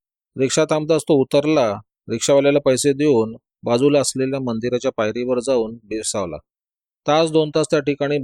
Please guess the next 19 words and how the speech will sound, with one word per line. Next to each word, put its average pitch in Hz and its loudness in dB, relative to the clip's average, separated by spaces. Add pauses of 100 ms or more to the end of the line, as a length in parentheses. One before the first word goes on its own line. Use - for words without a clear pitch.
बसून 131 -6
घालवावे 123 0
असं 113 -4
त्याला 117 -2
वाटत 101 -6
होतं. 82 -16 (580)
देवाच्या 151 2
दारात 131 2
बसल्यानं 131 -4
थोडा 127 0 (400)
मन 131 -6
शांत 110 -4
होतं 127 0
असंच 117 -6
विचार 120 -4
करून 117 -4 (520)
तो 127 0
मंदिरासमोर 113 -4
बसला. 87 -12